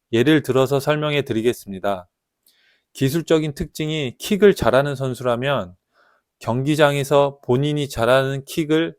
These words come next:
잘 활용해서 경기장에서 스스로 본인의 가치를 보여줘야 합니다. 그러면서 경기를 많이 뛰고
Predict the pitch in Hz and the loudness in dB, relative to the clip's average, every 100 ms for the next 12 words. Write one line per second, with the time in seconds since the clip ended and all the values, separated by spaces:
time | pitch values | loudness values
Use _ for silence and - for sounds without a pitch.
0 | _ - 110 131 139 156 156 151 135 147 | _ 0 4 4 4 2 0 -2 -2 0
1 | 139 139 _ _ _ - 123 131 147 143 | -2 -4 _ _ _ -10 -6 0 4 4
2 | 139 135 143 143 - - 190 196 185 170 | 2 0 0 0 -6 -2 0 4 4 2
3 | - 135 147 156 143 - 117 - 143 139 | -2 -2 -2 0 -2 -2 -6 -2 0 0
4 | - 139 147 135 123 107 95 95 101 90 | 2 4 4 4 4 2 -2 -4 -6 -6
5 | _ _ _ _ _ _ _ _ - 123 | _ _ _ _ _ _ _ _ 2 4
6 | 147 147 139 147 143 - _ - 123 135 | 4 2 2 2 2 -4 _ -4 -2 2
7 | 151 147 120 110 131 127 160 151 151 151 | 4 6 6 4 -2 -6 -4 0 2 2
8 | 135 | 0